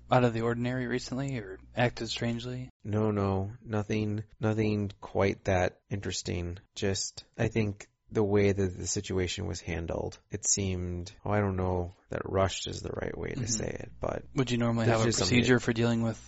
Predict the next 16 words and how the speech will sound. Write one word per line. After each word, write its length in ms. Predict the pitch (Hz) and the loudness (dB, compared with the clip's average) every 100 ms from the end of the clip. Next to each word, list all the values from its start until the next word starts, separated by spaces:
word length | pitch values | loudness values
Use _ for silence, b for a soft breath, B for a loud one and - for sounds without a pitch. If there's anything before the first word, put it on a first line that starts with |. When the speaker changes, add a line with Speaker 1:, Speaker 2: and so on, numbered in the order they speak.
| - | -6
Speaker 1:
a 80 | |
crime 320 | 120 120 117 117 | -2 0 0 -2
such 200 | 123 117 | -4 -4
as 120 | 113 | -4
this? 420 | 120 127 - - | -4 -6 -8 -8
And 340 | 110 104 101 104 - | -8 -8 -10 -10 -2
I 60 | |
assume, 680 | 123 - 120 117 113 110 107 - - - | 0 2 0 0 -2 -4 -8 -14 -18 -8
you 120 | 120 | -4
know, 80 | 110 | -4
a, 220 | 107 104 - - | -4 -6 -10 -10
a 40 | 110 | -4
system 380 | - 113 - | -2 -2 -4
of 100 | 107 | -6
justice 720 | 104 117 110 120 110 - - 110 | 0 0 0 -2 -2 -2 -4 -4
or 320 | 104 101 | -4 -4